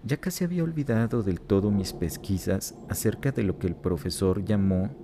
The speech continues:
el culto de Cthulhu, y estaba de visita con un amigo que había estudiado en Paterson, Nueva Jersey. Él era curador en un museo local y un especialista muy reputado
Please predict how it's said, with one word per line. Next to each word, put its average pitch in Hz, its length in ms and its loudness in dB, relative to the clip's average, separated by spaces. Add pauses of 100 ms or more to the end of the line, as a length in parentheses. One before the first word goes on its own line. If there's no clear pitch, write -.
(160)
el 95 160 0
culto 90 400 -2
de 85 100 0
Cthulhu, 135 460 0 (1000)
y 110 80 4
estaba 143 300 -2
de 170 100 -2
visita 104 460 -2
con 95 180 0
un 92 140 4
amigo 95 480 2 (160)
que 101 100 0
había 87 160 2
estudiado 85 480 -2
en 85 80 -2
Paterson, 85 720 -4 (200)
Nueva 82 240 -2
Jersey. - 420 -4 (1120)
Él 95 320 2 (680)
era 143 180 -2
curador 95 760 2
en 104 140 0
un 95 140 2
museo 90 340 -2
local 113 400 -4 (1000)
y 143 400 0
un 147 180 2
especialista 107 840 -2
muy 107 300 4
reputado 92 680 -2